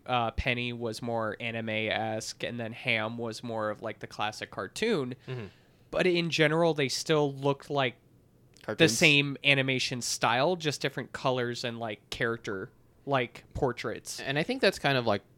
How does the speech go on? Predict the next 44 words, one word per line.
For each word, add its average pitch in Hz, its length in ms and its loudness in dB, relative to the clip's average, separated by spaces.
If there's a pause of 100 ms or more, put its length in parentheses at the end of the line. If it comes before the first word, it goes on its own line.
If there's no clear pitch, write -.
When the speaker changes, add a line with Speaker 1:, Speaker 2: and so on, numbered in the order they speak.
(120)
Speaker 2:
the 110 100 -4
point, 104 360 -6
because 98 240 -4
you 110 80 0
don't 113 160 -2
want, 107 240 -2
like, 95 140 -4 (640)
uh, 113 220 2
too 160 160 2
many 123 240 0
drastically 104 560 -2
different 95 380 -6
art 98 180 -4
styles 98 340 -2
just - 180 -10
hanging 101 260 -4
around. 87 320 -8 (140)
Speaker 1:
See, 240 160 6
you 208 160 6
say 285 320 8
that, 139 280 8
but 180 80 10
then 196 160 8
in 185 120 2
this 196 200 4
movie, 156 140 4
they 147 140 4
said, 143 200 4
"Fuck - 400 12
you." 110 300 2 (160)
Speaker 3:
Well, 165 120 12
they 175 120 12
had 175 140 12
Speaker 1:
And 160 80 8
Speaker 3:
money 180 180 12
Speaker 1:
they 170 80 10
Speaker 3:
this 156 160 6
Speaker 1:
had, 120 180 6
Speaker 3:
time 147 160 8
Speaker 1:
<laughs> - 40 4
they - 140 12
Speaker 3:
around. 226 120 12
Speaker 1:
had, 196 400 6 (320)
they, 175 260 8